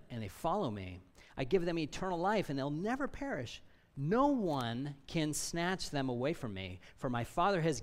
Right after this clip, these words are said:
given them to me, and he is more powerful than anyone else." So, is it possible to be a sheep that he says, "No one can snatch them from me,"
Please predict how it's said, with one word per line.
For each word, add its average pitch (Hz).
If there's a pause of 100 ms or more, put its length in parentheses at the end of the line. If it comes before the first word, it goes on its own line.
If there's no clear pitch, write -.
(140)
given 202
them 104
to -
me, 101 (180)
and 123
he 160
is 135
more 143
powerful 143 (220)
than 120 (200)
anyone 123
else." - (540)
So, 175 (1160)
is 165
it -
possible 262
to 208
be 180
a 147
sheep 202
that 160
he 160
says, 147
"No 139
one 196
can 175
snatch 170
them 190
from 180
me," 190